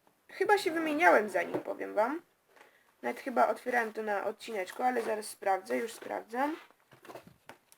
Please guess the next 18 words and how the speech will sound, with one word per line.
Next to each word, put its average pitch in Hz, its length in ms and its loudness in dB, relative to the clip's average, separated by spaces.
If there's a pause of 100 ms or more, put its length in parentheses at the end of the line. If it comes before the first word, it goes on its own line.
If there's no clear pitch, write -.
I 262 600 -2 (1000)
tak, 247 240 6
to - 80 -4
jest 220 140 0
moja 214 160 2
powtórka, 269 680 8 (1160)
więc, 220 400 -4 (460)
e, 202 280 -6
trochę 233 320 -4
kiepsko, 302 560 6 (680)
no 440 160 10
ale 240 300 10 (160)
zawsze 226 500 4
legenda 208 720 6
to 185 120 -2
legenda, 214 540 4 (760)
przyda - 280 -4
się. - 200 -8